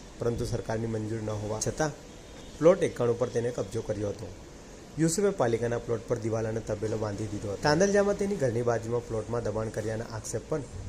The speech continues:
જે તે સમયે કરવામાં આવ્યા હતા. પૂર્વ ક્રિકેટર યુસુફ પઠાણે બે હજાર બારના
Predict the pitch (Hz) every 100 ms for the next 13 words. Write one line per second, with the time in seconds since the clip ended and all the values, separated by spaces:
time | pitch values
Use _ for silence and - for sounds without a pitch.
0 | - - 165 196 196 190 196 151 110 113
1 | 165 208 113 107 98 - - - - -
2 | - - - 156 175 202 190 185 185 180
3 | 131 131 117 123 117 120 120 117 113 117
4 | 110 110 110 117